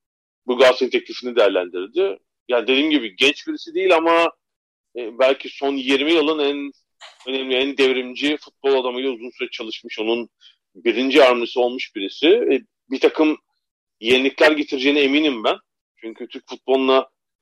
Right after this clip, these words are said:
böyle yenilik getirecek teknik direktörlere kapı bir süredir kapalı. Daha önce sık sık böyle isimler geliyor Türkiye. Uzun süredir yok. Bir yerli teknik adam,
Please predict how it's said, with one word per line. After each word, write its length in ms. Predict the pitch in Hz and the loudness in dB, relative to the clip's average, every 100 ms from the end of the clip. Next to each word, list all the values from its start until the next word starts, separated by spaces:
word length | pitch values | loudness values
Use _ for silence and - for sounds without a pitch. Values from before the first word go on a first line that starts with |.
| _ - | _ 0
böyle 260 | 123 139 127 | 6 6 6
yenilik 360 | 123 143 165 | 2 0 -2
getirecek 500 | 139 135 135 127 139 - _ _ _ _ | -4 -4 -4 2 0 0 _ _ _ _
teknik 360 | - - 147 135 | -10 -10 -4 -2
direktörlere 500 | 131 - 131 165 165 | 0 0 2 2 0
kapı 280 | 139 135 | -2 -4
bir 60 | 135 | -4
süredir 240 | - 139 | -4 -2
kapalı. 440 | - 143 147 135 - _ _ _ _ _ _ _ _ - 95 82 | -2 0 0 0 -2 _ _ _ _ _ _ _ _ -20 -20 -2
Daha 200 | 113 113 | 2 2
önce 300 | 117 123 - - _ _ _ | 2 2 2 0 _ _ _
sık 240 | - - | -20 -20
sık 180 | - - | -20 -2
böyle 160 | 127 120 | 0 0
isimler 320 | 113 120 127 | -2 -4 -2
geliyor 320 | 110 98 92 - | -2 -6 -10 -14
Türkiye. 300 | _ - 110 | _ -16 -2
Uzun 180 | 180 | 0
süredir 300 | 185 147 135 | 0 0 0
yok. 260 | 123 220 - _ | 4 2 2 _
Bir 300 | 113 143 135 _ _ _ _ - | -6 -6 -6 _ _ _ _ -2
yerli 340 | 123 135 165 | 2 4 2
teknik 320 | 156 143 - | -2 -4 -4
adam, 400 | 147 139 143 143 | -2 0 -2 -6